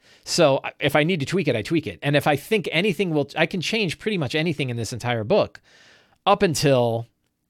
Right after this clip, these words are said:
we send it to, for printing. So I can even change it after the P D F has come out. Um, it's when it goes to printing, then it's kinda set. And then I pretty much leave it alone, right? The good thing is I've been working with this for a long time.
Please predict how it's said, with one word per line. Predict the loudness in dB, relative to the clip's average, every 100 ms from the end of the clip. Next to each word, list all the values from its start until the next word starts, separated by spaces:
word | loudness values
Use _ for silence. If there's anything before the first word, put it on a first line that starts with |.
| _ _ -12
we | -6
send | -4 0 0
it | 0
to, | -6
for | -10
printing. | -6 0 0 -2 -14 _ -14
So | -2 0
I |
can | 0 0
even | -2 -2
change | -6 -6 -8
it | -8
after | -8 -6 -8
the |
P | -6 -4
D | -2
F | -4
has | -6
come | -10 -14
out. | -16 -20 _ _ _ _ _ _ _
Um, | -6 -6 -10 -16 _ -12 -4
it's | -2 2
when | 2 4
it |
goes | 4 2
to | 2
printing, | -2 -2 -2 -2
then | -6
it's | -6 -10
kinda | -14 -14
set. | -14 -14 -14
And | -8 -4
then | -4
I | -6 -10 -10
pretty | -8
much | -8 -10
leave | -12 -12
it |
alone, | -12 -14 -16 -16
right? | -10 -10 -10 _ -10 -8
The |
good | 2 4
thing | 4
is | 0
I've | 0
been | 0
working | 2 0 0
with | -6
this | -10
for | -14 -14
a |
long | -12 -10 -10 -12
time. | -12 -12 -14